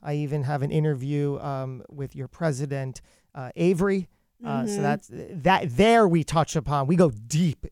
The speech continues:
Speaker 1: into, into Web three. And it's fascinating. And I love how Vayner is clearly leading the charge with, you know, the, um, the, just the, the person on the street might have a hard time understanding that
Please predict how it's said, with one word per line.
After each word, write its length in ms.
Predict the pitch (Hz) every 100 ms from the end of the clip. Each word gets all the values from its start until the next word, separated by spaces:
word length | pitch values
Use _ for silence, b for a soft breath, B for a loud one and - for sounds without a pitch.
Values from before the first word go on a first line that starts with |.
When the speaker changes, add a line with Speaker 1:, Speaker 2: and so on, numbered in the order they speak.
| -
Speaker 1:
into, 480 | 160 135 - 135 131
into 240 | 143 135
Web 220 | 135 127
three. 160 | 139 135 B B
And 100 | 196
it's 100 | 202
fascinating. 560 | 226 226 - 208 165 156
And 80 | 165
I 60 |
love 480 | 160 175 202 202 160
how 560 | 139 151 160 156 156 147
Vayner 440 | 139 175 175 170 170
is 500 | 170 165 165 139 - -
clearly 800 | - - 240 277 262 202 175 139
leading 380 | 156 151 147
the 60 | 139
charge 520 | - 147 143 139 123
with, 260 | 135 147 - B B
you 140 | 196 214
know, 160 | 175
the, 340 | 147 175 165 170
um, 460 | 160 160 151 143 b b b b
the, 400 | 165 185 175 165 _ _ _ _
just 180 | 226 -
the, 280 | 226 202 175 - 160
the 100 | 190
person 560 | - - 240 - 240
on 160 | 202 190
the 80 | 180
street 580 | - - 175 214 196
might 200 | 156 180
have 100 | 196
a 60 | 170
hard 240 | 165 180
time 180 | 175 175
understanding 560 | 170 165 - 185 214 165
that 140 | 147